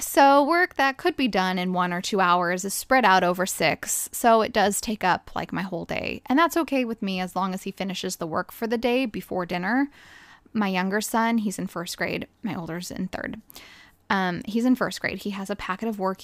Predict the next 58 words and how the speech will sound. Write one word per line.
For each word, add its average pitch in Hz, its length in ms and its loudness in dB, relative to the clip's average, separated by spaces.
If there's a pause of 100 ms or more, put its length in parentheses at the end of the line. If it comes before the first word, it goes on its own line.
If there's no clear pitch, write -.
each 214 280 -6
week 240 400 -2
where 220 120 0
they 208 120 -2
ask 185 300 -6
him 208 120 -2
to 190 60 -4
do 180 200 -4
two - 220 -6
pages 196 640 -4
for 175 440 -6
language 165 300 -6
arts 165 300 -2
and 196 80 -4
two 240 140 -4
pages 190 400 -6
for - 140 -8
math, 165 500 -4
and 190 140 -4
then 175 160 -6
to 170 100 -10
do 170 180 -8
his 175 240 -8
math 160 240 -6
and 175 120 -6
language 156 320 -8
arts - 400 -10
apps - 340 -6
on 185 100 -6
the - 140 -8
iPad 226 340 -6
for 277 140 -8
thirty 269 240 -2
minutes 262 320 -2
each. 277 360 -8 (880)
I 220 100 2
am 214 120 0
struggling 180 680 -2
with 170 140 -6
him. 165 280 -4
He 233 180 2
doesn't 247 320 2
even 208 220 0
have 196 220 -2
a 175 40 -4
lot 170 200 -2
of 180 80 -4
work, 165 380 -10
but - 160 -6
he 220 180 -4
fights - 760 -2
what - 160 -2
little 196 300 0
work 185 220 -2
he - 140 -6
does 170 300 -4
have 170 380 -2
tooth - 280 -4